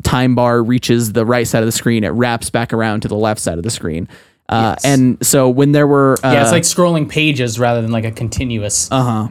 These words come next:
Speaker 2: continuous thing. It's
Speaker 1: Yeah.
Speaker 2: like pages of notes almost.
Speaker 1: Yeah.
Speaker 2: Yeah.
Speaker 1: And when,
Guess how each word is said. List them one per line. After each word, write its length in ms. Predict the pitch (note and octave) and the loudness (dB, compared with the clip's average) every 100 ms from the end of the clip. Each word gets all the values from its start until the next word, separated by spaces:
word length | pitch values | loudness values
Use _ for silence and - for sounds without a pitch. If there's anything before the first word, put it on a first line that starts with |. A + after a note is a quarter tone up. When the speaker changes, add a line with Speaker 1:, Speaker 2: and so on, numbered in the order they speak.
| - | -10
Speaker 2:
continuous 440 | A2 A2+ G#2+ - | -6 -4 -4 -6
thing. 220 | - G#2 G#2+ | -10 -8 -2
It's 80 | |
Speaker 1:
Yeah. 140 | B2 F2+ | 0 0
Speaker 2:
like 120 | - | -4
pages 380 | - B2+ A2 - | -2 -2 -2 -8
of 100 | G#2 | -10
notes 280 | F2 - - | -12 -12 -12
almost. 360 | D#2+ C2 - | -12 -12 -2
Speaker 1:
Yeah. 260 | B2+ A2+ E2+ | 0 0 -4
Speaker 2:
Yeah. 200 | - - - - - | -10 -14 -18 -12 -2
Speaker 1:
And 300 | C3+ C3 B2+ | 2 4 4
when, 580 | D3 D3 C#3+ C#3 C#3 | 4 4 4 4 2